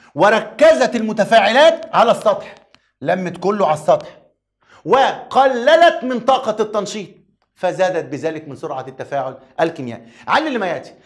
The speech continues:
العناصر الانتقالية عوامل حفظ مثالية، أي ممتازة في الحفظ. ليه؟ أقول له بسبب وجود إلكترونات مفردة في المستوى الفرعي ثري دي التي عملت على تكوين روابط بينها وبين ذرات جزيئات المواد المتفاعلة، وبعدين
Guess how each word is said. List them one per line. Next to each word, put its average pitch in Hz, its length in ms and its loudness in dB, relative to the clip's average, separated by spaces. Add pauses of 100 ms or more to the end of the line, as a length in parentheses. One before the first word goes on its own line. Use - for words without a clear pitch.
(140)
العناصر 175 480 0
الانتقالية 170 540 -4
عوامل 156 420 2
حفظ 139 260 -6
مثالية، 120 460 -10
أي 277 140 0
ممتازة 277 600 -2
في - 60 -8
الحفظ. 170 480 -2 (420)
ليه؟ 170 520 -2
أقول 208 240 2
له 131 100 -12 (340)
بسبب 190 380 0
وجود 185 240 -4
إلكترونات 185 540 -4
مفردة 196 520 0 (380)
في 233 100 0
المستوى 196 420 0
الفرعي 190 380 0
ثري 196 220 -6
دي 214 400 -8 (240)
التي 180 300 -6
عملت 190 340 -4
على 190 320 -2
تكوين 190 380 -6
روابط 185 320 0
بينها 214 520 -2 (240)
وبين 170 420 -2
ذرات 175 460 0
جزيئات 190 440 -2
المواد 190 340 -2
المتفاعلة، 202 640 0 (560)
وبعدين 147 440 -2